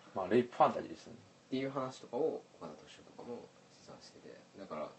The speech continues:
Speaker 2: それを素直に見れないっていう時に、なんかそのなんか関係性をすごいなんかこう、うまく扱ったのが円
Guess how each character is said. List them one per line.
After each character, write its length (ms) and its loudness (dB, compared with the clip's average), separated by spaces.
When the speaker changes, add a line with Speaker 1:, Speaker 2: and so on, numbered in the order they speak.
Speaker 2:
そ 80 -2
れ 60 2
を 40 0
素 120 -6
直 200 2
に 100 -6
見 100 -6
れ 80 -6
な 140 -2
い 40 -2
っ 20 -6
て 80 -6
い 80 -2
う 20 -6
時 240 -10
に、 380 -2
な 80 -4
ん 80 -4
か 260 -4
そ 160 -8
の 720 8
な 140 2
ん 40 2
か 140 -8
関 220 -2
係 180 -2
性 140 -2
を 80 2
す 180 -6
ご 160 8
い 240 0
な 60 -8
ん 40 -10
か 160 -10
こ 320 -8
う、 60 -8
う 20 -2
ま 100 2
く 140 0
扱 260 -2
っ 40 0
た 100 12
の 80 -6
が 80 -6
円 100 -6